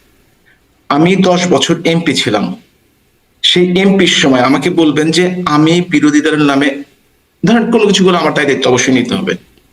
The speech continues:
কোনো একটি হত্যা মামলা, হত্যা হয়েছে অনেক, রাজনৈতিক উদ্দেশ্যে কোনো হত্যা মামলায় কাউকে জড়ানো হয়েছে, এটা একটা প্রমাণ বের করতে পারবেন? পারবেন না। ছোটখাটো মামলা হয়েছে, এটা আমি স্বীকার করি,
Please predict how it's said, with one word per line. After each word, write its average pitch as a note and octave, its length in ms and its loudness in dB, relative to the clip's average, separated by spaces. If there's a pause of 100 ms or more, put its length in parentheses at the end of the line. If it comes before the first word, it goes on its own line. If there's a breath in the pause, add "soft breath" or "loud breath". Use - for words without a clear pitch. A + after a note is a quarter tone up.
(680)
কোনো D#3+ 180 2
একটি F3 420 0 (200)
হত্যা D#3 500 -4
মামলা, D3 240 2
হত্যা E3 280 -2
হয়েছে E3 240 2
অনেক, C3+ 200 0 (520 loud breath)
রাজনৈতিক F3 760 0
উদ্দেশ্যে F3 480 0
কোনো E3 180 0
হত্যা D#3 380 -4
মামলায় C#3 320 2
কাউকে B2+ 300 -2
জড়ানো B2+ 300 0
হয়েছে, A2 520 -4 (420)
এটা D#3+ 120 0 (100)
একটা F3+ 260 -2
প্রমাণ F3+ 260 2
বের D#3+ 140 0
করতে E3+ 220 -4
পারবেন? E3 380 0 (180)
পারবেন F3+ 280 -2
না। F#2+ 220 -2 (1080)
ছোটখাটো A3+ 560 2
মামলা G#3 440 4 (420)
হয়েছে, G3 380 2
এটা F3 280 -2
আমি E3 100 -2
স্বীকার E3 320 -2
করি, - 280 -6